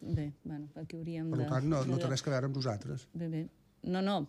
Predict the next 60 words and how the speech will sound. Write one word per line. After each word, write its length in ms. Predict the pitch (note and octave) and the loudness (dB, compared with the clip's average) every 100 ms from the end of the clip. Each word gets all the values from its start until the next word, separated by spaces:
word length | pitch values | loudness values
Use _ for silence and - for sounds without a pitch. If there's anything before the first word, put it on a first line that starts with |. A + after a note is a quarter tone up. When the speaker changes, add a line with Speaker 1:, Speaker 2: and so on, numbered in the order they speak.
| - | 0
Speaker 1:
bueno, 160 | F3+ E3+ - | 2 2 4
i 80 | |
Speaker 2:
Com 120 | E3+ C#3+ | 4 8
Speaker 1:
que, 60 | E3+ | 8
Speaker 2:
diu 80 | E3 | 8
en 100 | D3+ | 6
Rajoy, 200 | E3 F3 F#3 | 6 4 6
Speaker 1:
que 20 | |
Speaker 2:
diu, 80 | F#3 | 6
«No 60 | |
Speaker 1:
fe- 60 | D#3+ | 4
Speaker 2:
puedo 140 | D#3 | 4
hacer 180 | C#3 D3 | 4 2
nada, 300 | D#3+ E3+ F#3 A3+ | 4 4 2 0
no 100 | C3+ | -2
es 80 | C3+ | 0
del 100 | C#3 | 2
P 120 | B2 D3 | 2 2
P.» 160 | F3 G3 | 2 2
Speaker 1:
<laughs> 760 | - - - - - - - - - - - | 0 -2 -2 -8 -10 -12 -16 -20 -16 -12 -4
Speaker 2:
Quan 80 | C3+ | 0
jo 140 | B2 C#3+ | 2 4
dic 140 | D3+ | 6
Speaker 1:
Bueno, 180 | D3 C#3+ | 6 4
Speaker 2:
lo 0 | |
Speaker 1:
que 140 | E3+ | 4
ja 80 | E3+ | 2
Speaker 2:
mateix. 120 | D3+ D#3+ | 2 2
Speaker 1:
és. 520 | D#3+ - F3 F#3 - | 2 2 4 4 4
Speaker 2:
No 80 | F3 | 4
puedo 200 | A3 F3+ | 6 6
hacer 180 | E3+ F3+ E3 | 6 4 6
nada, 260 | E3+ D3 F#3 | 6 8 6
no 140 | D#3+ | 6
és 100 | D3 | 6
iniciativa. 600 | D#3+ D#3 D#3+ D3 B2 A#2 D3+ | 6 6 6 4 4 2 4
Speaker 1:
Bé, 140 | G3 | 4
no, 240 | E3+ G#3 A3 | 4 4 6
no, 240 | A3 E3 - | 6 4 2
era 240 | F3 E3 E3 | 4 8 6
el 80 | |
fet 320 | D#3+ G3 F#3+ D#3+ | 4 4 4 6
de 140 | D#3+ | 2
que, 160 | D#3+ D#3 D3 D3 D3 - - - | 4 2 4 4 4 2 -2 0
de 220 | - D#3 D3 | 0 2 2
que 80 | |
entrar 300 | D#3 D3 D#3 D#3+ | 2 4 4 6
dins 220 | E3 E3 D#3+ | 6 4 2
a 40 | |
formar 300 | - D#3+ D#3+ D#3+ | 2 2 4 6
part 160 | E3 | 4
de 80 | D#3 | 6
la 80 | D3+ | 4
di-, 140 | D3 D3+ | 2 2
de 140 | D3 | 4
l'equip 220 | D3+ D#3+ D3+ | 4 2 4
de 80 | |
govern 500 | D#3+ D#3+ D#3+ D#3+ E3+ F3 | 4 6 4 4 4 4
era, 720 | D#3 D#3+ F3+ F#3 D#3 D3+ - | 4 6 6 4 4 2 0
era 220 | D#3 D#3 | 2 4